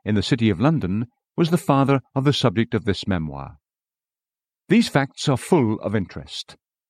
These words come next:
At the present day, the name of Venn has appeared for seven generations in the clergy list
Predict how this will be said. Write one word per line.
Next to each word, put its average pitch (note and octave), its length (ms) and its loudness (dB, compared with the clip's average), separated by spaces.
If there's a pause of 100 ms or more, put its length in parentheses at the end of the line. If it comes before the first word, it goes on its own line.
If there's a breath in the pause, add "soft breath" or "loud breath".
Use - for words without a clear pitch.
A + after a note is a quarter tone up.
(280)
At G2 100 -4
the G2+ 80 -6
present F3+ 320 2
day, G#2 400 0 (180)
the G2 60 -6
name A#2+ 240 2
of D#3+ 140 0
Venn B2+ 340 2
has A2+ 180 0
appeared A#2 380 0
for G2 100 -4
seven E3 520 0
generations B2+ 840 0 (200 soft breath)
in G2+ 100 -2
the F2+ 80 0
clergy C3 400 0
list G#2 400 -2